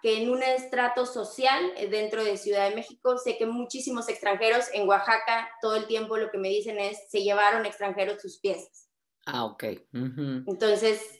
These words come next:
Speaker 1: sí sé que de alguna manera es, es gente que, que quizá está más, tiene una visión más abierta de lo que puede ser la moda, un, co-, la moda como punto de expresión, ¿no? No moda
Speaker 2: Claro.
Speaker 1: solo como ropa o moda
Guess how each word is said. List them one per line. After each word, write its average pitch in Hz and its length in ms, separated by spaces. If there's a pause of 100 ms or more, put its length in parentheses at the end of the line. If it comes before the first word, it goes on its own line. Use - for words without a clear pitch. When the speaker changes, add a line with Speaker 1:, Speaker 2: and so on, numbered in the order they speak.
Speaker 1:
sí 247 320
sé 233 220
que 240 140
de 220 80
alguna 214 320
manera 202 560
es, 196 380
es 190 340
gente 240 480
que, 196 280 (120)
que 262 140
quizá 302 440
está 311 260
más, 277 360
tiene 285 260
una 285 160
visión 247 380
más 240 240
abierta 233 400
de 208 80
lo 190 180
que 202 80
puede 208 300
ser 208 140
la 202 100
moda, 208 440
un, 220 160 (120)
co-, 202 200
la 208 140
moda 226 280
como 202 220
punto 214 260
de 208 100
expresión, 190 580
¿no? 196 180 (300)
No 226 160
moda 226 300
Speaker 2:
Claro. 226 100
Speaker 1:
solo 214 360 (100)
como 190 120
ropa 220 600
o 202 80
moda 214 580